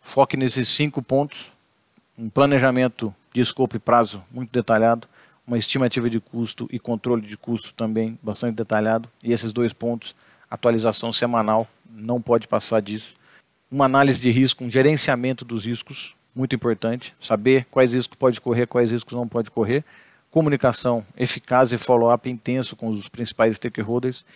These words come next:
e ser o dono do projeto e ser o líder pra equipe do projeto. Certo? São cinco pontos importantes.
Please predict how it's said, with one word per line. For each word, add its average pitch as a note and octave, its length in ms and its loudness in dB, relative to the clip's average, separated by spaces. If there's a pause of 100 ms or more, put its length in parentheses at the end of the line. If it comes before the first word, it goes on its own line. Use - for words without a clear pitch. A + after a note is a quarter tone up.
(320)
e C3+ 260 0 (320)
ser C3+ 240 2
o B2+ 60 2
dono B2+ 280 0
do A#2+ 80 0
projeto A#2 580 0 (440)
e C3 40 -6
ser B2+ 220 2
o B2 60 0
líder A#2+ 500 4 (100)
pra A#2+ 160 0
equipe A2 300 -2
do G#2 80 -10
projeto. G2 500 -6 (1120)
Certo? C3 360 0
São A2 320 -6
cinco B2+ 240 -6
pontos B2+ 260 -2
importantes. B2 680 0